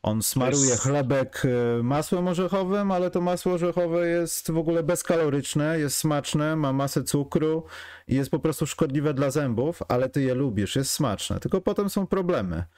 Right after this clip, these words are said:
Speaker 1: Natomiast Dwayne
Speaker 2: Jest
Speaker 1: Casey, mam
Speaker 2: bardzo
Speaker 1: wrażenie,
Speaker 2: charyzmatyczny.
Speaker 1: e, że jak ktoś do mnie mówi, to w to wierzy. A przede wszystkim, no, to jest taki ładny zwyczaj, wiesz, jak otwieranie kobiecie drzwi. Patrzysz na rozmówcę i nie patrzysz na niego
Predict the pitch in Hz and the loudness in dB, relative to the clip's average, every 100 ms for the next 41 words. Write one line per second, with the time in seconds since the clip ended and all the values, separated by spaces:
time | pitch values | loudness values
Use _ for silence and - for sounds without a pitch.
0 | - - - 110 123 143 123 135 190 185 | -20 -20 -6 -2 0 0 2 0 0 0
1 | 165 131 131 165 151 147 165 156 160 147 | 0 2 2 2 4 4 4 2 2 2
2 | 151 185 107 - 185 - 98 98 120 135 | 0 -2 -4 -10 -14 -18 -14 -2 0 2
3 | 135 - 101 113 135 131 - 147 127 151 | 0 -4 -4 0 2 0 0 0 2 2
4 | 143 147 147 131 170 143 - 127 131 147 | 2 2 0 0 0 -2 0 0 2 0
5 | 101 113 151 165 - _ - - _ 104 | 2 0 0 -4 -14 _ -20 -20 _ -2
6 | - 127 113 160 - 156 143 143 147 - | 0 0 0 -2 0 0 0 0 -2 -2
7 | 160 147 156 147 156 147 160 139 165 - | -2 0 0 2 0 2 0 0 0 0
8 | 98 104 95 95 101 - 110 110 104 - | 0 0 0 0 -2 0 0 2 0 -2
9 | 95 101 98 87 98 98 160 165 - 143 | -2 0 -2 -2 -2 0 0 0 -2 0
10 | 131 113 104 139 156 - 151 147 139 139 | 0 0 0 -2 -2 0 0 0 0 0
11 | 147 165 156 - 123 110 104 104 101 101 | 0 0 -2 -2 0 0 0 0 0 0
12 | 98 | 0